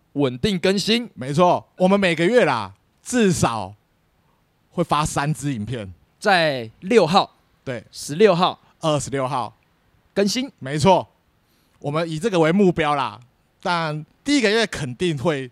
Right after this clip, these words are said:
Speaker 2: 想办法努力完成。
Speaker 1: 嗯。
Speaker 2: 那就是希望好看，然后大家会也喜欢这样。
Speaker 1: 呃，我自己的角-，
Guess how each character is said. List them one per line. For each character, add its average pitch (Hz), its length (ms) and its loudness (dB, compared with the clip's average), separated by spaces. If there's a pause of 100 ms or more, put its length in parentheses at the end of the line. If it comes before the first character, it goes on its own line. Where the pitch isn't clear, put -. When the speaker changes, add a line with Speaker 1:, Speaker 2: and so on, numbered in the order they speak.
(180)
Speaker 2:
想 127 200 -10
办 160 140 -4
法 127 120 -6
努 110 120 -6
力 131 100 -6
完 107 220 -6
成。 - 160 -14 (460)
Speaker 1:
嗯。 107 320 -10
Speaker 2:
那 127 120 -8
就 131 140 -4
是 131 180 -6
希 127 220 -8
望 139 180 -2
好 117 160 -10
看， 139 300 -4
然 113 100 -4
后 131 200 -2
大 143 160 -2
家 127 180 -6
会 135 180 -2
也 113 120 -4
喜 98 180 -10
欢 107 180 -8
这 107 80 -8
样。 90 160 -12 (300)
Speaker 1:
呃， 123 500 -2 (200)
我 135 180 -2
自 254 140 -10
己 165 100 -4
的 143 80 0
角-， 107 260 -8